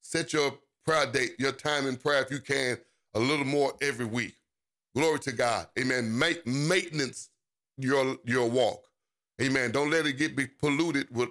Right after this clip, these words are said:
your own things and cloud it up to where you, instead of praying more and more, you're praying less and less.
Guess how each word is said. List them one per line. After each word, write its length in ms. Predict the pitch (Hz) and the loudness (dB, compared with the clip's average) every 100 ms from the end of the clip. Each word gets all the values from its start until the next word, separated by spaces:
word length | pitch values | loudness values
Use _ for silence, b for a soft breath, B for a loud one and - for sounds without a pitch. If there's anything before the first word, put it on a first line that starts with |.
| 117 | -2
your 240 | 135 127 | 0 2
own 260 | 123 135 127 | 2 2 0
things 460 | 143 139 131 120 | -2 -2 -2 -2
and 160 | 107 95 _ _ | -4 -6 _ _
cloud 300 | - 139 131 | 0 2 2
it 120 | 123 | 2
up 260 | 135 - - _ - | 0 -2 -6 _ -4
to 60 | 127 | 0
where 140 | 131 | 0
you, 100 | 127 | 0
instead 260 | 123 151 131 | -2 0 0
of 100 | - | 0
praying 240 | 131 120 | 0 2
more 220 | 131 139 | 2 2
and 80 | 120 | 2
more, 300 | 143 135 113 b b b _ 117 | 2 2 0 b b b _ -6
you're 100 | 131 | -2
praying 320 | 147 135 113 | 0 0 0
less 220 | 131 117 | 0 -2
and 160 | 107 123 | -2 0
less. 320 | 104 - | -2 -4